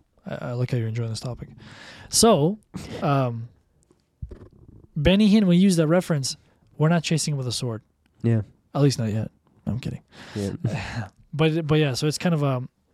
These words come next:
Speaker 1: growing up, I remember when I brought that up to my dad, the way he was like, so like, "Ooh, you know, don't." Not that this minister was doing anything wrong,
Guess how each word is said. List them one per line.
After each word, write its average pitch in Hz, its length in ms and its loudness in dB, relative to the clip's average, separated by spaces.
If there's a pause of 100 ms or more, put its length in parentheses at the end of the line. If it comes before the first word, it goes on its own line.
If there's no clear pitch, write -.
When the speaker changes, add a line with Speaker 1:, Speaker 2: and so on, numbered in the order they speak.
(140)
Speaker 1:
growing 165 380 4
up, 156 140 0
I 139 100 -4
remember 139 340 -4
when 139 200 -2
I 131 40 -2
brought 131 160 -2
that 131 60 -2
up 123 80 -6
to 127 80 -6
my 120 100 -4
dad, 123 200 0
the 120 100 0
way 135 140 6
he 123 80 2
was 123 100 0
like, 117 100 -4
so 127 120 -2
like, 123 120 2
"Ooh, 320 380 6
you 185 160 4
know, 156 140 4
don't." 254 420 2 (560)
Not 226 240 6
that 240 120 2
this 196 180 2
minister 202 240 4
was 170 80 6
doing 165 160 4
anything 143 200 0
wrong, 135 340 2